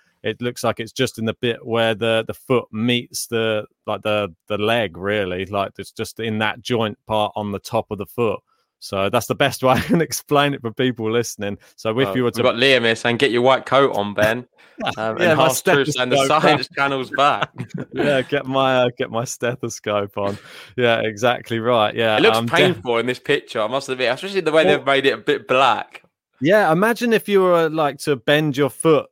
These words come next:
Speaker 1: say, like, uh, upwards, then I can imagine the amount of pain and pressure that goes onto that, that part of the foot. I'm sure anybody knows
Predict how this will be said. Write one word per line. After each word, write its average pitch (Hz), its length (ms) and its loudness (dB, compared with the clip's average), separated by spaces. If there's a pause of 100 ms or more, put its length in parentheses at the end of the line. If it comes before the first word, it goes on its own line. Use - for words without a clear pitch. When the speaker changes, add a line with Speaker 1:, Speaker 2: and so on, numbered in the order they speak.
(180)
Speaker 1:
say, 120 540 0 (280)
like, 117 300 0
uh, 123 240 -2
upwards, 104 760 -4 (440)
then 123 320 2 (320)
I 123 80 -4
can 131 180 -2
imagine 117 580 0
the 117 100 -2
amount 127 280 -2
of 113 140 -10
pain 123 320 0
and 104 140 -6
pressure 131 480 0
that 98 180 -8
goes 113 260 2
onto 113 340 0
that, 110 300 -2
that 107 220 -6
part 117 300 0
of 98 60 -10
the 98 60 -8
foot. 110 380 -2 (240)
I'm 107 100 -6
sure 120 320 2
anybody 107 580 0 (280)
knows 110 420 0